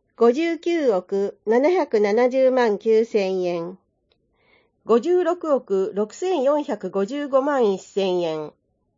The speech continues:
二億四千三百十五万八千円。特定目的基金の内訳は八つあります。郷土美術館建設基金、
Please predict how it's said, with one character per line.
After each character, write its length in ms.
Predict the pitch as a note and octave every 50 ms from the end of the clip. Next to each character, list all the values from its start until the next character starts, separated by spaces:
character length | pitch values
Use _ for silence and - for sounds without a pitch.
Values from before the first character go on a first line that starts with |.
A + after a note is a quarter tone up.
| _ _ _ _ _ _ _ _ _ _ _ -
二 200 | A3+ C4+ E4+ E4+
億 440 | D4+ D4 D4 - G#3+ G3+ G3+ - -
四 300 | G#3+ B3 C#4 D4+ D#4 F4
千 320 | F4 F4 D#4+ C4+ A#3+ A3+ A3+
三 280 | - D4+ C#4+ C#4 C4
百 280 | A#3 G#3+ G#3+ - G3+ G3+
十 240 | G3+ B3 C4 C4 B3
五 140 | C4 B3+
万 260 | B3+ B3+ A#3+ G#3 F#3 F#3+
八 180 | G3 F#3 G3
千 460 | G3 - - G#3 G3 F#3+ F#3+ F#3+ F#3
円。 340 | F#3 F3+ F3 E3 E3 - G3+ _ _ _ _ _ _ _ _ _ _ _ _ _ _ _ _ _ _ _ _ _ _ _ _ _ _ _ _ _ _ _ _ _ _ _ _ _ _ -
特 260 | - B3+ B3 - -
定 260 | - F4 F4 F4 F4
目 220 | E4 D#4+ D#4 -
的 320 | - - D#4+ D#4+ - - _
基 140 | - - -
金 340 | - C#4+ C4+ C4 A#3 G3
の 280 | G3 F#3+ F#3+ F#3+ - -
内 280 | - G#3 G3+ - A#3 B3
訳 260 | A#3 A3+ A3+ A3 G#3
は 260 | G#3 G3+ G3 F#3 - - _
八 240 | - G3+ G#3+ G#3+ A3 _
つ 160 | _ - C4 B3+
あ 80 | A#3+ A#3
り 140 | G#3+ A3+
ま 240 | A3 G#3+ G3 G3 G3+
す。 220 | G3+ - _ _ _ _ _ _ _ _ _ _ _ _ _ _ F#5+ _ _ _ _ _ _ _ _ _ _ _ _ _ _ _ _ _
郷 280 | - D#4+ D#4+ D#4+ D#4+
土 120 | C#4+ D4+ D4+
美 140 | C#4+ D4 C#4
術 280 | D#4 D4+ D4 - -
館 320 | - A3 F#3 F#3+ G3 F#3 F3
建 280 | - B3+ C4 C4 C#4
設 300 | - C#4+ B3 B3 - -
基 140 | - - -
金、 400 | - G#3 F#3+ F#3+ F3 E3 E3 F3